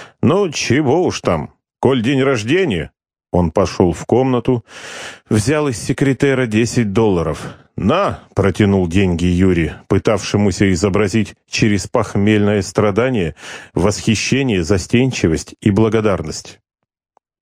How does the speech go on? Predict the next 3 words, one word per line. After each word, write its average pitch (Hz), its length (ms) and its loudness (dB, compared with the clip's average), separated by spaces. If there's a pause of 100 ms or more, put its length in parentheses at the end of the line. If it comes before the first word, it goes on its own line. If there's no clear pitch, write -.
«Поздравляю!» 131 1040 -2 (600)
«Гуманизм!» 147 960 0 (260)
Покачиваясь, 87 800 -2